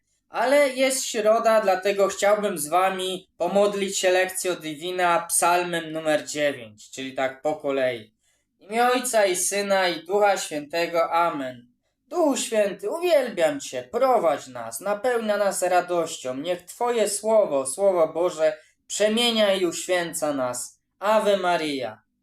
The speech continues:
W imię Ojca i Syna, i Ducha Świętego. Amen. Psalm dziewiąty. Chwalę Cię, Panie, całym sercem.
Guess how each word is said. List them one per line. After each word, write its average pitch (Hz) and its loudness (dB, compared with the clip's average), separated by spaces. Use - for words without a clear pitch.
W - -20
imię 175 0
Ojca 208 2
i 156 -2
Syna, 185 -4
i 151 -6
Ducha 202 2
Świętego. 160 -2
Amen. 147 -2
Psalm 202 2
dziewiąty. 170 0
Chwalę 185 2
Cię, 156 -2
Panie, 185 2
całym 185 2
sercem. 139 0